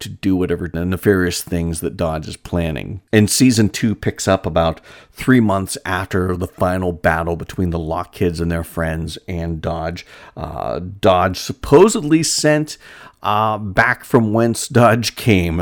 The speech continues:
through the black door. Uh, they used the Omega key to, to lock the black door,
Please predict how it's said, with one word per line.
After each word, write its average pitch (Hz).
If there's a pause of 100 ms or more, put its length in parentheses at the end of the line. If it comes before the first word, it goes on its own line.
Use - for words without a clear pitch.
through 98
the 90
black 101
door. 95 (280)
Uh, 73
they 90
used 92
the 90
Omega 92
key 92
to, 80
to -
lock 78
the -
black 90
door, 87